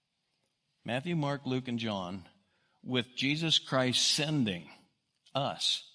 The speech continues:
The, we call it the Great Commission, okay? Uh, we are sent by God. In John twenty,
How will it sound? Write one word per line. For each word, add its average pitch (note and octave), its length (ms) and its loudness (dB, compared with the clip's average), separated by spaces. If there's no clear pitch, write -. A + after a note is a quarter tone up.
The, A2+ 180 0
we A#2+ 100 -2
call B2 160 4
it A2+ 100 -4
the B2 60 -2
Great A2 340 2
Commission, D3+ 540 -2
okay? G#2+ 320 -4
Uh, F#2+ 180 -12
we B2+ 180 0
are D3 120 -2
sent B2+ 420 4
by A2 120 2
God. A2 320 2
In D#3 180 6
John G3 300 4
twenty, D3 720 2